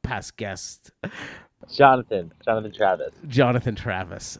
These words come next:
Speaker 2: The
Speaker 1: Um,
Speaker 2: one and only Jonathan Travis. Once again, makes the announcement on his Instagram as if it's totally n-, normal that he just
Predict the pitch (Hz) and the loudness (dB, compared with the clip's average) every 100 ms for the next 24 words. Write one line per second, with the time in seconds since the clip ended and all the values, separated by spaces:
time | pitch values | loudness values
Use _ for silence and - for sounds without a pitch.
0 | - 127 151 127 151 196 170 143 139 113 | -2 8 10 10 10 8 8 6 6 6
1 | 104 101 92 98 98 85 - _ _ _ | 4 2 0 -2 -2 -2 -6 _ _ _
2 | - 190 247 - 160 139 131 127 - _ | 4 6 6 4 4 8 8 6 -4 _
3 | _ 143 151 - 131 123 113 110 113 107 | _ 2 2 2 2 4 6 4 2 -2
4 | 98 98 92 - 90 90 85 92 92 98 | 0 -2 -4 -2 4 6 4 2 2 2
5 | 92 - 87 - - 139 120 107 98 - | 2 -2 -8 0 4 6 6 4 2 -2
6 | 107 104 92 87 78 - 87 92 85 90 | 0 2 4 2 2 2 0 -2 -6 -6